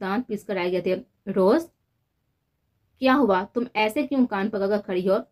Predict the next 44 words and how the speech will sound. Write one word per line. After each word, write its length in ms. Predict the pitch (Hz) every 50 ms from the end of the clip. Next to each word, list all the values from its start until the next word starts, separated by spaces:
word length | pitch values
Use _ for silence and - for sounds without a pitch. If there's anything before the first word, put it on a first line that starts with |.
| _ _ _ _ _ -
घेरेदार 540 | 240 190 180 214 214 233 247 220 269 269 277
शलवार 400 | 285 269 254 226 214 208 208 226
और 140 | - - 214
तंग 320 | 208 - 202 202 202 214
छोटी 300 | - - 226 202 196 220
नीली 280 | 214 208 190 190 214 220
कुर्ती 280 | 214 208 190 - - 233
में 200 | 214 190 180 208 - -
वो 80 | 202 196
बाल 300 | 185 185 185 180 190 214
जोड़े 280 | 196 202 208 196 208 214
में 180 | 214 214 202
बांधे 240 | 185 180 185 190 208
हुए 120 | 202 196 196 - _ _ _ -
अभी 180 | 208 185 220 220
नीचे 300 | 214 202 - - - 247
आई 180 | 196 170 190 208
थी, 260 | - 220 220 220 - _ _ _ _ _ -
लेकिन 280 | 208 214 - 254 240
रोज 200 | 226 202 208 -
कहीं 260 | - - 226 214 220 214
नजर 240 | 202 180 - 214
न 80 | 202 196
आई 140 | 185 185 190
तो 120 | - 220
उसे 260 | 190 214 214 - 240 220 185 -
ढूंढते 280 | 208 196 196 190 226 226
हुए 160 | 196 214 214
दूसरे 300 | 208 - 208 196 - 208
कमरे 240 | 208 196 180 180 180
में 120 | 180 180
आए, 140 | 214 208 196 _ _ _ _ _ _ _ _ _ _ _ _ _ _ _ _ _ _ _ _ _ _ _ _ _ _ _ _ _ _ _ _ _ _ _ _ _ _ _ _ _ _ _ _ _ _ _ -
जहां 360 | 208 196 233 240 254 302 330
दरवाजे 380 | 330 262 233 240 233 233 285 294
पर 260 | 285 285 277 277 277 277 _ _ _ _ _ -
पनिश 380 | 233 233 247 277 269 - -
रूम 160 | 220 208 214 202
लिखा 200 | 185 175 202 190
हुआ 100 | 185 175
था। 160 | 185 185 208 220 _ _ _ _
"पनिश 300 | 214 220 240 277 269 -
मिली 220 | 269 262 247 247 262
है 100 | 277 254
मुझे," 340 | 240 233 214 247 254 254